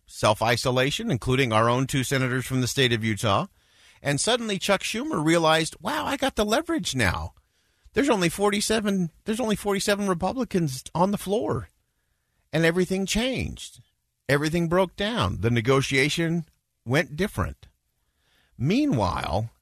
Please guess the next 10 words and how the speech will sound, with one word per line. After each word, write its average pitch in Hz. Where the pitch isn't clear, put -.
the 120
time 180
continues 156
to -
tick, -
the -
crisis 160
continues 120
to 95
mount, 170